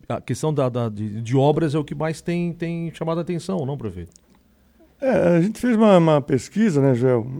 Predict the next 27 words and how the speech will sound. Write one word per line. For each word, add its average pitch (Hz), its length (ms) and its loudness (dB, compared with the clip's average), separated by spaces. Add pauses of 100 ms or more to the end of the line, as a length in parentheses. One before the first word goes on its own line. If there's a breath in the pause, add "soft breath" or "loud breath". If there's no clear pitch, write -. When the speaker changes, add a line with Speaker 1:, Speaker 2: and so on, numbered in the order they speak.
Speaker 2:
Eu 117 60 -10
vou 117 180 -10 (300)
voltar - 200 -2
um 135 100 0
pouco 143 300 -2
no 123 160 0
primeiro 139 320 4
mandato, 131 580 2
pra 113 100 -10
Speaker 1:
Aham. 135 60 -8
Speaker 2:
saber 135 340 0
o 143 60 0
que, 165 180 -2
que 165 120 -4
a 160 60 0
população 160 460 0
esperava 156 520 2
do, 151 140 0
do 139 180 -4
novo 151 260 2
governo, 147 400 2
né, 131 120 0
em 131 60 -2
dois 123 140 -2
mil 131 80 -2
e 117 40 -8
dezessete. 127 380 -2